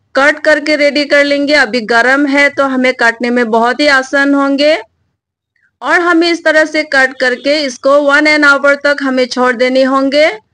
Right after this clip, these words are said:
वन एन आवर के बाद में ही हमें इसको और एक बार कट करके निकालने में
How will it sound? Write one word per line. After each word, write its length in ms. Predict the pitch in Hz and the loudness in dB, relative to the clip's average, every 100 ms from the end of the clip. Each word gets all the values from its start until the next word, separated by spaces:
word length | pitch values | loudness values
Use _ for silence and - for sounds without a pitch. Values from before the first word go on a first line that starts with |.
| - - - | -20 -20 -6
वन 260 | 240 294 311 | 0 2 2
एन 160 | 302 | 2
आवर 320 | 302 294 285 285 | 2 2 2 0
के 160 | 294 | 0
बाद 240 | 247 262 285 | 0 0 0
में 140 | 269 | 0
ही 120 | 285 311 | 0 0
हमें 320 | 277 262 269 | 0 0 0
इसको 320 | 262 - 262 | -2 -2 -2
और 420 | 277 294 240 277 | 0 0 0 0
एक 220 | 254 233 | -2 -4
बार 180 | 247 247 240 | -2 -2 0
कट 160 | 233 233 | -2 -2
करके 260 | 226 233 240 | -4 -2 -2
निकालने 480 | 233 247 247 254 | -2 -2 -2 0
में 180 | 262 277 | 0 0